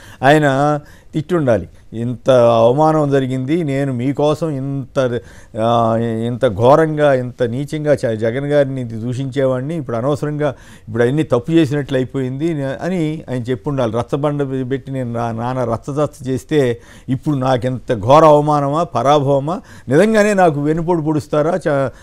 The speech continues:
చంద్రబాబు గారు, రాధాకృష్ణ గారు కలిసి?" అని ఆయన ఫీల్ అయ్యి అదే విషయాన్ని రాధాకృష్ణ గారి దగ్గర మొత్తుకుని ఉండాలి.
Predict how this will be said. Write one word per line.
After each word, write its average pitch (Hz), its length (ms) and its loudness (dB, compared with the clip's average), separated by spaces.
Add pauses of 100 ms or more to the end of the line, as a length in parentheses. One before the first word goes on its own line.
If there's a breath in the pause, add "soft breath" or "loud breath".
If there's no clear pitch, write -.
(320 loud breath)
చంద్రబాబు 147 440 4
గారు, 143 200 2
రాధాకృష్ణ 135 580 0
గారు 139 160 2
కలిసి?" 127 260 -2
అని 160 100 2
ఆయన 131 120 0
ఫీల్ 139 280 -2
అయ్యి 139 160 0
అదే 151 220 2
విషయాన్ని 143 640 -2 (260 soft breath)
రాధాకృష్ణ 139 600 2
గారి 135 140 0
దగ్గర 139 200 -4
మొత్తుకుని 131 380 -6
ఉండాలి. 123 380 -2